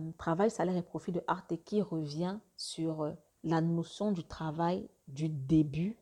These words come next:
c'est-à-dire que des temps anciens, ancestraux, tout ce que vous voulez, à aujourd'hui.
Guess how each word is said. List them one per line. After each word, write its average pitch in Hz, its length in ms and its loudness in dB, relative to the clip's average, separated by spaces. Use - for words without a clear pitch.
c'est-à-dire 175 360 0
que 156 280 -2
des 160 200 4
temps 196 420 6
anciens, 170 600 2
ancestraux, - 640 -2
tout 185 140 -8
ce - 60 -14
que 170 120 -4
vous 160 100 -2
voulez, 160 480 -4
à - 160 -6
aujourd'hui. 156 540 -6